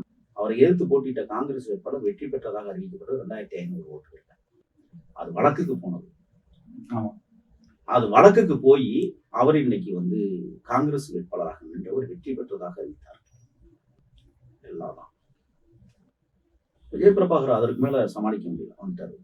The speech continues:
Speaker 1: இதே மாதிரி மக்கள் நல கூட்டணியில இருந்த, ஆ, எழுச்சி தமிழர் அண்ணன்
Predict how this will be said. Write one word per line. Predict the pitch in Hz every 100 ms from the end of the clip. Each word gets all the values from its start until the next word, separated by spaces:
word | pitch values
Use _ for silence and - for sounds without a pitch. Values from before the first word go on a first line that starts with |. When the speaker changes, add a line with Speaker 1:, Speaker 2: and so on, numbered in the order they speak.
| -
Speaker 1:
இதே | 101 139 156
மாதிரி | 120 - 90 -
மக்கள் | - 123 - 202
நல | 185
கூட்டணியில | 175 - 123 113 95
இருந்த, | 87 85 - - _ _ _ _ _ _ -
ஆ, | - 104 98 90 - - _ _ _
எழுச்சி | 113 147 170 180
தமிழர் | 127 101 - - -
அண்ணன் | 98 104 90